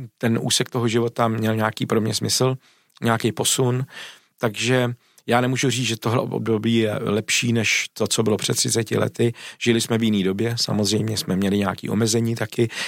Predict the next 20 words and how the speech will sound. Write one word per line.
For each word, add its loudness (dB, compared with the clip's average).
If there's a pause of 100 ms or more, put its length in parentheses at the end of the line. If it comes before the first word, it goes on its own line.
(260)
Eh, 0
dneska 0
zase 0
sice 0
nemáme 0
omezení, 0
ale 0
zase 0
je 2
to -8
trošku -4
posunutý 0
do 2 (400)
takový -2
té -8
kapitalistické -2
formy, 0
že 0
jo? 0
Takže 0